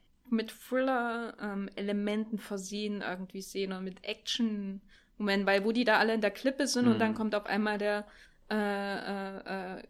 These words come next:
Speaker 1: Killer quasi, ist da aus dem Nichts und schießt und so, denk ich mir, ach, muss, also, ich hab mich ganz, oder ich frage mich seit sieben Monaten, warum muss man das überhaupt,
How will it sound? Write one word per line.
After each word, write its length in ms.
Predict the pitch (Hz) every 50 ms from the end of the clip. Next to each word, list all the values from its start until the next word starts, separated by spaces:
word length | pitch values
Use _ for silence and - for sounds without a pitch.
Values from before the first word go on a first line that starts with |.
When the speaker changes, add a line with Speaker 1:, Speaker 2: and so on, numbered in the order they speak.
| _
Speaker 1:
Killer 320 | - - 254 269 254 240 226
quasi, 640 | 233 - - 214 208 208 214 208 - 220 214 214
ist 380 | 208 208 202 202 202 - - -
da 80 | -
aus 200 | - 208 208 202
dem 120 | - 208 208
Nichts 320 | 226 247 240 - - -
und 260 | 202 202 196 196 - - -
schießt 480 | - - - 240 247 269 262 - - -
und 120 | 214 214
so, 140 | 202 208 208
denk 180 | 208 - 202 196
ich 60 | -
mir, 100 | - - -
ach, 180 | - 175 170 - - - - - - - _ _ _ _
muss, 320 | - 262 - - - -
also, 440 | - 220 226 214 214 214 208 208 220 214 - - - - - - _ - - -
ich 100 | - 220
hab 80 | 247 247
mich 180 | 285 277 269 262
ganz, 180 | 277 330 311 - - -
oder 160 | - 254 240 247
ich 340 | 254 240 196 202 220 214 -
frage 260 | - - 214 262 285
mich 100 | 277 262
seit 180 | 269 254 226 220
sieben 200 | 240 285 320 294
Monaten, 340 | 269 277 277 277 262 240 233
warum 400 | 233 233 233 - 294 302 330 302
muss 220 | 285 285 277 - -
man 240 | 233 240 240 240
das 240 | 233 226 247 240 -
überhaupt, 680 | - - 240 226 233 226 226 226 220 220 226 - - -